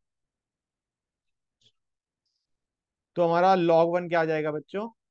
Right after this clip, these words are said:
ज़ीरो। क्लियर है guys? ये कितने बच्चों को बिल्कुल clear है?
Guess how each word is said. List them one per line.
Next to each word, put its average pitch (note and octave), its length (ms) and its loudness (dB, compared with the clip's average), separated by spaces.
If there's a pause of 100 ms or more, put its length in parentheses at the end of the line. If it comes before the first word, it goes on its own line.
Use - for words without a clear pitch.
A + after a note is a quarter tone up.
(1500)
ज़ीरो। A#2 440 -8
क्लियर - 1000 -8
है G3+ 80 0
guys? F#3+ 280 0 (1000)
ये E3+ 280 0
कितने A#3 400 -4
बच्चों G3+ 320 0
को G#3 120 -4
बिल्कुल F#3+ 340 -6
clear D#3+ 380 0
है? G2+ 80 -4